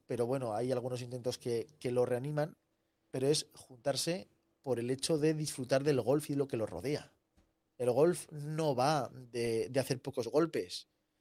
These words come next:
El golf va de superarse a uno mismo, de conocer gente, de pasar tiempo con amigos, del aire libre. El golf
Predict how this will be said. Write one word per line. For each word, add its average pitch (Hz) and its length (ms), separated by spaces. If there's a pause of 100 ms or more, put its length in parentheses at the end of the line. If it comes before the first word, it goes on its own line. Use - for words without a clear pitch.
(200)
El 127 160
golf 139 240
va 165 240
de 135 140
superarse 123 400
a 135 40
uno 147 120
mismo, 175 540
de 110 140
conocer 110 360
gente, 123 680
de 107 560
pasar 117 280
tiempo 143 200
con 143 120
amigos, 123 720 (400)
del 117 140
aire 131 200
libre. 131 800 (540)
El 110 200
golf 143 180